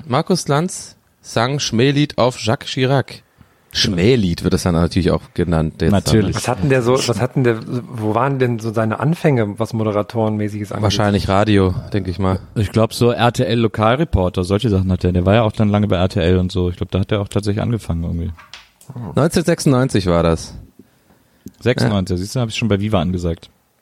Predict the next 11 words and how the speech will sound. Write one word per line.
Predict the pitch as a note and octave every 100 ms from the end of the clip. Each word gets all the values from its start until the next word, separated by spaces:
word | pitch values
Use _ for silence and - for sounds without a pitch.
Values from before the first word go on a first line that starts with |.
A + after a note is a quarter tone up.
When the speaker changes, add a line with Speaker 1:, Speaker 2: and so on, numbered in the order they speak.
| _ -
Speaker 1:
Nice. | G2+ A#2 E3 G2 - - - - - _
Krass. | - A#2+ D#3+ - -
Warum? | F2 F#2 G2 C#3+ B3 D3 F#2+
Hä? | D#2+ A#2+ E3 - - - -
Speaker 2:
<laughs> | - - - B2 - - G#2+ - _ _ -
Speaker 1:
Es | - - -
ist | -
halt, | A2+
ich, | - - -
ich, | - - - -
ich, | A#2+